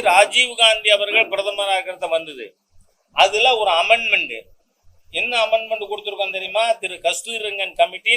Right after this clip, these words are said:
நானூறு பக்க அறிக்கை கொடுத்திருக்கு. உங்களுக்கு தகவலுக்காக சொல்றேன், நானூறு பக்கத்தையும் வரி விடாமல் படிச்சவன் நான். அதை நான் திரு கஸ்தூரிரங்கன் அவர்கள்ட்டே சொன்னேன். ஒரு சினிமா துறையை சேர்ந்தவர்,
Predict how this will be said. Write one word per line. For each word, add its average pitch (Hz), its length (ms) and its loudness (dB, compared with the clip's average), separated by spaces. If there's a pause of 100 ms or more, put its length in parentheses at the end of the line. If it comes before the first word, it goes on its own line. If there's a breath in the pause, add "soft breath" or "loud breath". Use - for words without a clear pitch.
நானூறு 196 600 -2
பக்க 170 260 -4 (1000)
அறிக்கை 196 320 2
கொடுத்திருக்கு. 156 540 -8 (720)
உங்களுக்கு 147 320 -10
தகவலுக்காக 185 680 2
சொல்றேன், 160 420 -4 (360)
நானூறு 196 600 0
பக்கத்தையும் 190 600 -6
வரி 165 320 6
விடாமல் 180 600 -2
படிச்சவன் 143 560 -2
நான். 110 160 -10 (840)
அதை 143 140 0
நான் 170 200 2
திரு 151 140 -12
கஸ்தூரிரங்கன் 180 640 -2
அவர்கள்ட்டே 160 340 -2
சொன்னேன். 143 380 -8 (1200)
ஒரு 151 180 -8 (220)
சினிமா 156 380 -4
துறையை 143 280 -8
சேர்ந்தவர், 139 520 -6